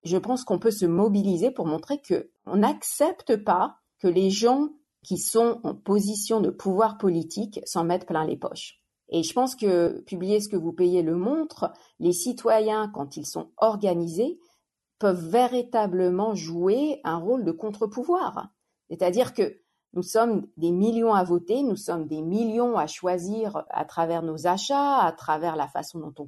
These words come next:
consomme, à travers la façon dont on réfléchit, qu'on n'est pas d'accord pour que les élites s'en mettent plein les poches.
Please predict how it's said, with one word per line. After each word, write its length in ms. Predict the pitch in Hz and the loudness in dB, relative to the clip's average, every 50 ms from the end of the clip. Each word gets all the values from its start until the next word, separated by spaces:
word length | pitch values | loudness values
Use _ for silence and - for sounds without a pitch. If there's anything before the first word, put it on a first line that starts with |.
| - - | -6 -2
consomme, 640 | - 240 220 - - 262 254 262 277 269 254 233 | -2 -2 -2 -2 -2 -2 0 0 -2 -2 -4 -4
à 80 | 170 139 | -4 -6
travers 320 | - - - 151 156 156 | -6 -6 -6 -6 -6 -6
la 160 | 151 151 160 - | -6 -8 -10 -8
façon 540 | - - 151 156 - - 202 202 196 185 - | -8 -8 -8 -8 -8 -6 -4 -4 -4 -4 -6
dont 180 | - 160 139 - 202 | -10 -14 -12 -6 -4
on 100 | 214 208 | -2 0
réfléchit, 600 | 202 247 233 - 226 220 220 226 - - 349 427 - | 0 0 0 -2 -2 -2 -2 0 2 2 2 2 2
qu'on 340 | - 320 - - - 202 185 | 2 2 2 2 2 2 2
n'est 160 | 175 170 170 | 2 2 2
pas 240 | 170 - 233 277 277 | 2 2 2 2 2
d'accord 720 | 220 226 220 220 - 175 170 175 196 262 302 302 - - - _ _ _ _ _ _ _ _ - | 2 0 0 0 0 0 2 2 0 0 -2 -4 -8 -10 -12 _ _ _ _ _ _ _ _ -2
pour 260 | 214 247 277 277 - | 0 0 0 0 0
que 80 | - | -2
les 300 | 190 185 190 196 185 165 | 0 0 2 2 2 2
élites 280 | 175 170 190 247 277 - | 2 2 0 -2 -6 -6
s'en 160 | - 175 165 | -6 -4 -4
mettent 340 | 170 185 208 226 - - - - | -4 -4 -6 -6 -8 -12 -16 -12
plein 200 | - 190 180 180 | -10 -8 -6 -6
les 100 | 170 170 | -6 -6
poches. 380 | 170 - - - - - - | -8 -10 -14 -14 -16 -18 -20